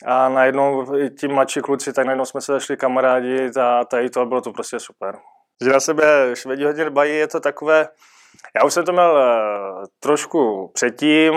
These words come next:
samozřejmě Švédsko mi hrozně pomohlo v módě, eh, v oblečení samozřejmě a, a tam jsem vyměnil prostě celý svůj šatník a, a dovezl jsem si prostě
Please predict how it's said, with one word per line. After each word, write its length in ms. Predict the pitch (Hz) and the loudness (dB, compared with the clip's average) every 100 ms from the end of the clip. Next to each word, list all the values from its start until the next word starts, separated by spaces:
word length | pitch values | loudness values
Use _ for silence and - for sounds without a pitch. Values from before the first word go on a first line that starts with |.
| 151 | 0
samozřejmě 600 | - 135 139 139 143 139 | 2 2 2 0 0 0
Švédsko 320 | 139 131 147 | 0 -2 -2
mi 140 | 139 | 0
hrozně 320 | 135 131 127 135 | 0 0 -2 -2
pomohlo 880 | 127 131 127 135 135 127 120 104 104 | -2 0 2 4 4 4 2 -2 -6
v 120 | 110 | -6
módě, 380 | 113 123 127 131 | -2 0 2 4
eh, 360 | 131 135 135 123 120 117 117 113 | 6 6 4 0 -6 -6 -6 -6
v 40 | |
oblečení 540 | 120 127 123 131 123 123 | -4 -2 -2 -4 -4 -6
samozřejmě 720 | - 123 120 123 123 127 131 | -4 -4 -4 -4 -2 0 4
a, 180 | 131 120 - - - - _ _ _ | 4 2 -4 -20 -20 -20 _ _ _
a 460 | - 120 120 120 120 | -4 -2 2 2 2
tam 160 | 123 | 0
jsem 180 | 120 127 | -2 -4
vyměnil 320 | 120 120 123 | -2 -2 -2
prostě 280 | 117 120 131 | -2 -4 -4
celý 200 | - 117 | -4 -6
svůj 200 | 117 131 | -4 -4
šatník 540 | 123 110 113 120 127 | -4 -6 -6 -6 -4
a, 300 | 135 117 113 | 0 0 0
a 160 | 110 120 | -2 -4
dovezl 300 | 120 113 120 | -4 -2 -4
jsem 200 | - 120 | -4 -8
si 120 | 123 | -8
prostě 300 | 113 117 - | -8 -8 -4